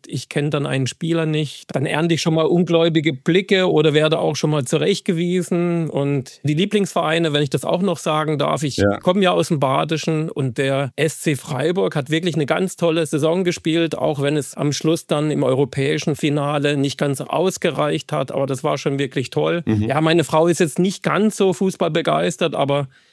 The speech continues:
Speaker 1: sie kommt aus Tirol und sie drückt jetzt Österreich bei der Fußball-W M die Daumen.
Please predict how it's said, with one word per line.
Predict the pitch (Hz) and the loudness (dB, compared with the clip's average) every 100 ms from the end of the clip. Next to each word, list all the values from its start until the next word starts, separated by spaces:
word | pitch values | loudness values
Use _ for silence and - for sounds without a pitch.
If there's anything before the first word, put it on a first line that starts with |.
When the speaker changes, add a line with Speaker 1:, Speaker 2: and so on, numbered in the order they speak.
| _ | _
Speaker 1:
sie | - | -8
kommt | 135 160 190 | 0 2 2
aus | 156 143 | 2 0
Tirol | - 143 135 156 185 214 | 0 0 2 2 2 0
und | 151 156 - | 0 -2 -2
sie | 151 | -6
drückt | - 175 160 | -4 -4 -2
jetzt | 127 - | -4 0
Österreich | 170 202 - 127 123 120 113 - | 2 2 2 0 2 0 -4 -6
bei | 135 | -2
der | 135 | -2
Fußball-W | 123 170 160 - 139 131 | -2 -4 -2 -2 -2 0
M | 139 123 143 | -2 0 -2
die | 135 - | -2 -2
Daumen. | 135 135 156 165 | 0 0 0 -2